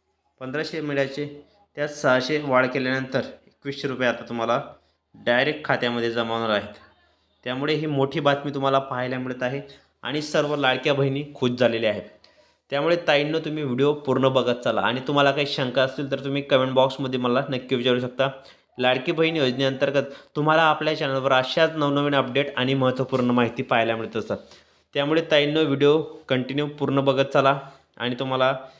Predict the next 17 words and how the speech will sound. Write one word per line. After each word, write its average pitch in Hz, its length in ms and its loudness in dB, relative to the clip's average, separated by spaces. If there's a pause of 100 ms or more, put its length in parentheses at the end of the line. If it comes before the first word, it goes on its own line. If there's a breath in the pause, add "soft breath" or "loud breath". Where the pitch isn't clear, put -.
(200 loud breath)
जर 139 140 -2
काही 156 280 4
वाटलं 135 360 4
असेल 143 220 -2
की 135 420 0 (360)
आम्हाला 127 320 -2 (280)
हे 120 180 6
अडी 123 220 6
अडचणी 123 340 2
आहेत, 120 220 -2
तर 120 80 -2
तुम्ही 127 260 -4
कमेंट 120 300 2
बॉक्समध्ये 120 380 0
मला 117 200 0
नक्की 123 280 -4
विचारा. 107 320 2